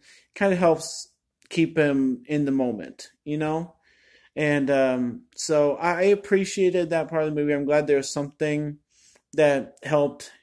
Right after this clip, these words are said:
him be in, you know, the moment and kinda bring him back. You know, it's nice when people have that kinda tick to be able to keep going.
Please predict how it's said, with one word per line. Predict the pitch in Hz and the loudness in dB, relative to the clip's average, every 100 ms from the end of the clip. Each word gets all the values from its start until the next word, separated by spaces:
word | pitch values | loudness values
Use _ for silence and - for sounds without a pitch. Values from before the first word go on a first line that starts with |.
| - | -8
him | 143 139 135 131 127 127 _ _ _ _ _ _ _ - | -2 0 0 -2 -4 -8 _ _ _ _ _ _ _ -6
be | 156 151 147 95 | -2 0 0 -2
in, | 139 135 131 127 120 | -2 0 -2 -4 -6
you | 117 135 | -4 -4
know, | 131 127 117 _ 131 | -4 -8 -18 _ -8
the | 135 | -4
moment | 139 135 131 135 127 | -2 0 0 -2 -4
and | 135 | -6
kinda | 123 151 139 | -2 -2 -2
bring | 135 143 | -2 -2
him | 139 127 | -2 0
back. | 127 123 123 - 123 | 0 0 -2 -10 -8
You | 135 | -4
know, | 131 127 | -2 -4
it's | 143 147 | -6 -6
nice | 156 151 151 | -4 -4 -4
when | 151 | -6
people | 143 151 139 | -4 -4 -4
have | 135 143 135 | -2 -2 0
that | 135 - | -2 -2
kinda | 135 127 120 110 - | -4 -2 -4 -6 -8
tick | - 135 123 - _ _ - _ _ - | -2 -2 -2 -14 _ _ -20 _ _ -10
to | 151 | -4
be | 151 | 0
able | 151 139 | 2 0
to | 131 | 0
keep | 151 123 | -4 -2
going. | 143 135 127 123 | -2 0 0 -4